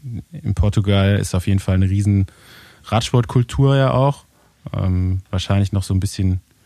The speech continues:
ja, nicht größer als in U K mittlerweile, weiß ich gar nicht, aber hat schon, ähm,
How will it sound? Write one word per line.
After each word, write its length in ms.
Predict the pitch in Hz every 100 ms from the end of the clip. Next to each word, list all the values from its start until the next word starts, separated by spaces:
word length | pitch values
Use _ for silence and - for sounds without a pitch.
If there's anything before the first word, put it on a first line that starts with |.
| _ _ _ _ _ _ _ _ -
ja, 140 | 85
nicht 240 | 87 92
größer 320 | - 98 123 110
als 160 | 117
in 100 | 113 113
U 60 | 113
K 240 | - 117
mittlerweile, 640 | 117 113 107 104 110 110 110 107 -
weiß 200 | 98 107
ich 80 |
gar 160 | - 104
nicht, 220 | 113 -
aber 240 | 92 95 90 - - - _ -
hat 200 | 104 -
schon, 440 | 110 107 107 - - - - _ _ _ _ _ _ _ _ _ _ _ _ _ -
ähm, 580 | 104 98 101 98 95